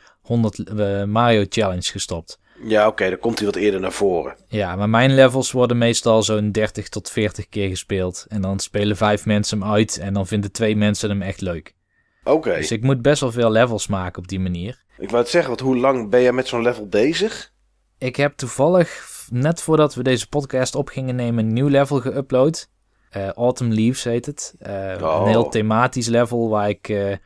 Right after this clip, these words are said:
Speaker 1: bedacht heb om, eh, van die blaadjes uit Super Mario Bros. drie eh, waar jij een staartje van krijgt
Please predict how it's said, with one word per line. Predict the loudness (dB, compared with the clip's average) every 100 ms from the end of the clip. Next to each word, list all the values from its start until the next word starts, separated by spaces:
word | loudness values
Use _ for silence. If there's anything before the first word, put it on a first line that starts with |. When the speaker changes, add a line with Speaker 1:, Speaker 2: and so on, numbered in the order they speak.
| _
Speaker 1:
bedacht | -12 -8 2 6 6 4
heb | -2 -2 -10
om, | -8 -6
eh, | -8 -8 -6 -6
van | -6 -4
die | -2 -2
blaadjes | 4 6 6 2 -6
uit | -6 -6
Super | -8 -4
Mario | -2 0 0
Bros. | 2 0 0
drie | -2 -4 -4 _ _ _ _ -14
eh, | -10 -8 -6
waar | -2
jij | 0 2 0 -4 -12
een | -10
staartje | -2 0 0 -2
van | -6 -6
krijgt | -4 -4 -4 -12